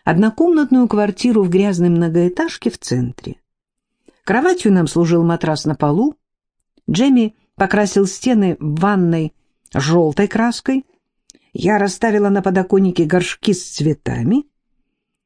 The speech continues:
Жизнь в один момент переменилась, стала городской, взрослой, но и чертовски дорогой. Я нашла работу в магазине одежды, в той же сети, где работала, будучи ученицей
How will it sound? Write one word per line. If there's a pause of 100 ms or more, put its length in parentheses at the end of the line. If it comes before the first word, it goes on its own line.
(120)
Жизнь
в
один
момент
переменилась,
стала (360)
городской,
взрослой, (880)
но
и
чертовски (100)
дорогой. (840)
Я
нашла
работу
в
магазине
одежды,
в
той
же
сети, (600)
где
работала,
будучи
ученицей